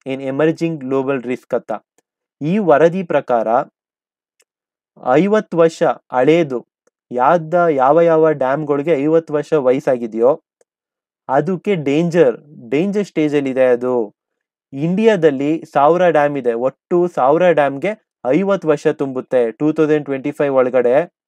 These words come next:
ಇಂಡಿಯಾದಲ್ಲಿ ಐವತ್ತು ವರ್ಷ ಹಳೇ ಆಗಿರುವಂತಹ ಸಾವಿರ ಡ್ಯಾಮ್‌ಗಳಿರ್ತವೆ. So ಒಂದು ಡ್ಯಾಮ್ಗೆ ಐವತ್ತು ವರ್ಷ ಮ್ಯಾಕ್ಸಿಮಮ್, ಐವತ್ತು ವರ್ಷ ಆದ್ಮೇಲೆ ಅದು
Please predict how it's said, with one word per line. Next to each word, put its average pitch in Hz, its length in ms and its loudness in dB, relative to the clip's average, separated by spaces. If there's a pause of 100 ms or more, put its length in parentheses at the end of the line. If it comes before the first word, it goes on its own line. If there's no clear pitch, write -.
(720)
ಇಂಡಿಯಾದಲ್ಲಿ 147 880 0 (600)
ಐವತ್ತು 170 680 -2
ವರ್ಷ 147 280 2
ಹಳೇ 160 520 2
ಆಗಿರುವಂತಹ 147 1000 2 (360)
ಸಾವಿರ 170 560 2
ಡ್ಯಾಮ್‌ಗಳಿರ್ತವೆ. 139 960 0 (720)
So 156 60 4 (100)
ಒಂದು 180 360 0
ಡ್ಯಾಮ್ಗೆ 147 720 0 (220)
ಐವತ್ತು 170 480 -2
ವರ್ಷ 151 180 0
ಮ್ಯಾಕ್ಸಿಮಮ್, 139 640 -2
ಐವತ್ತು 165 440 0
ವರ್ಷ 156 200 -4
ಆದ್ಮೇಲೆ 143 720 -2 (340)
ಅದು 147 360 -2